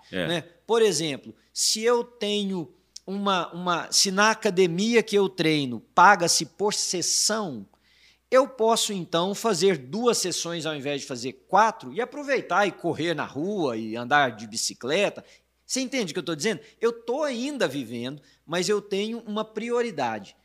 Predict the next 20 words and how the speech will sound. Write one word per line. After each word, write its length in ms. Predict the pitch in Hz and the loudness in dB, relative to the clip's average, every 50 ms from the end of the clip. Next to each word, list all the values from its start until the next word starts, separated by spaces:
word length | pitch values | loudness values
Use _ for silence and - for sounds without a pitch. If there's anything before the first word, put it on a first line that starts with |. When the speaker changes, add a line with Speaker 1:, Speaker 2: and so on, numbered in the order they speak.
| _ _ _ | _ _ _
Speaker 2:
Quando 200 | _ 160 185 196 | _ -4 0 2
eu 100 | 196 190 | 2 2
tinha 220 | 185 - 190 185 170 | 2 0 -2 -4 -4
que 80 | - | -4
pagar 280 | - - 147 143 143 139 | -2 -2 0 2 2 0
minha 160 | 135 139 131 | 0 -2 -6
faculdade, 640 | - - 131 - - 120 120 143 185 202 175 139 135 | -6 -6 -8 -6 -6 -4 0 2 2 2 2 0 -4
você 260 | 127 135 127 - 165 | -4 -4 -2 -2 -2
sabe 300 | 156 - 156 143 139 139 | 0 0 -2 -2 -2 -4
o 40 | 127 | -8
quanto 300 | - 147 156 160 139 131 | -6 -6 -6 -6 -6 -4
lá 100 | 135 131 | -4 -4
é 60 | 127 113 | -4 -6
caro, 440 | - - 147 170 202 196 147 120 - _ _ _ _ _ _ _ _ _ | -4 -4 -2 0 0 0 -2 -4 -10 _ _ _ _ _ _ _ _ _
eu 120 | - 214 | -2 -2
fiz 240 | 214 - 262 269 233 | 0 -2 -4 -6 -4
muitas 560 | 233 226 226 262 330 370 370 - 277 - - | -4 -4 -4 -4 -4 -6 -2 -2 -2 -2 -2
coisas 340 | - 185 196 196 190 190 - | -2 -2 -2 -2 -2 -2 -4
como 240 | - 180 175 156 139 | -6 -6 -6 -4 -4
essa, 340 | 127 131 151 175 - - | -4 -4 -4 -4 -6 -8